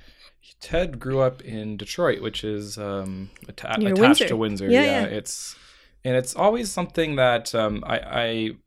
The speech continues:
Speaker 1: I rarely come across anyone from that, that area writing. Um, but when I do, it's, um, I don't know. It's, it's interesting. It's definitely a different connection than I have than, than I would, what I would have with people who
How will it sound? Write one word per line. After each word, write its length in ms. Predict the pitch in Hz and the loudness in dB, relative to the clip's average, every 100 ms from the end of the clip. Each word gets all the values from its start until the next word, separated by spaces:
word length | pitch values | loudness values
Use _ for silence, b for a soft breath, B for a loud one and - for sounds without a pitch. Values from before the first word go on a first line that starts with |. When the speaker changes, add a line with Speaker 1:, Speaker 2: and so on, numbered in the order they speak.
| - | -6
Speaker 1:
I 40 | 110 | -6
rarely 500 | 107 120 131 123 107 | 0 2 4 4 2
come 180 | 113 104 | -2 -6
across 360 | - 107 101 | 0 -2 -2
anyone 240 | 107 107 104 | -4 -6 -6
from 160 | 107 | -6
that, 200 | 104 101 | -6 -4
that 160 | 110 - | -4 -6
area 320 | 113 104 104 | -6 -6 -4
writing. 440 | 101 98 98 98 - | -4 -6 -6 -8 -12
Um, 380 | 113 110 117 107 - - | -14 -12 -12 -14 -14 -6
but 200 | 107 113 | -4 -4
when 120 | 113 | -4
I 100 | 107 | -4
do, 300 | 104 123 113 | -4 -4 -4
it's, 300 | 104 - - | -4 -8 -8
um, 460 | 107 101 101 101 107 - _ - B B B B B B - | -6 -4 -6 -8 -14 -20 _ -20 B B B B B B -12
I 40 | 170 | -6
don't 80 | 208 | -4
know. 80 | |
It's, 140 | 113 - | -4 -6
it's 120 | 120 | -6
interesting. 300 | 135 131 117 | -6 -6 -6
It's 80 | 110 | -4
definitely 220 | 135 143 | -4 -4
a 40 | |
different 380 | 113 117 120 - | -6 -6 -6 -8
connection 380 | - 113 110 110 | -8 -6 -6 -8
than 80 | 104 | -8
I 100 | 101 | -8
have 340 | 104 101 104 - _ | -6 -6 -6 -10 _
than, 420 | 107 101 98 98 | -12 -10 -10 -8
than 160 | 104 101 | -6 -6
I 40 | |
would, 140 | 98 95 95 | -6 -8 -10
what 160 | 107 101 | -8 -4
I 60 | |
would 120 | 98 | -4
have 300 | 98 104 98 | -4 -4 -6
with 140 | 98 95 | -6 -10
people 280 | 104 98 95 | -10 -10 -8
who 340 | 98 98 95 | -8 -8 -10